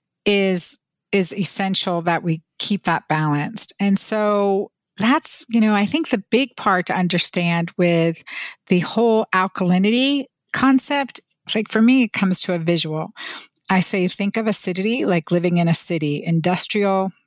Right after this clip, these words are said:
pretty inflamed, right? And alkalinity like living in the Amazon, lush jungle, waterfall in the background, very lush and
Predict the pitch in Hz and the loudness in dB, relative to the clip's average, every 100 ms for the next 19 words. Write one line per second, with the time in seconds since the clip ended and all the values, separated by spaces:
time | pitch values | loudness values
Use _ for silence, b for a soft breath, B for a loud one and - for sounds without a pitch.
0 | _ _ _ _ _ 208 196 190 - 175 | _ _ _ _ _ 2 4 2 2 0
1 | 160 147 - - 165 170 226 - B B | 0 -2 -4 0 2 2 0 -4 B B
2 | B B B _ 202 190 180 - 196 - | B B B _ 2 2 0 0 -2 0
3 | 202 202 220 226 226 196 170 170 180 180 | 0 2 2 2 2 0 2 2 2 2
4 | 175 170 165 165 165 170 156 151 - _ | 2 2 2 0 0 -4 -4 -6 -8 _
5 | _ 175 165 - - 226 226 220 214 202 | _ 0 2 0 -2 0 2 2 2 2
6 | 175 202 202 208 208 202 185 196 190 - | 0 0 2 2 4 4 2 2 0 0
7 | 202 196 190 190 190 190 185 180 190 196 | 2 2 2 2 2 4 4 4 4 2
8 | - 180 170 170 | 0 -2 -2 -4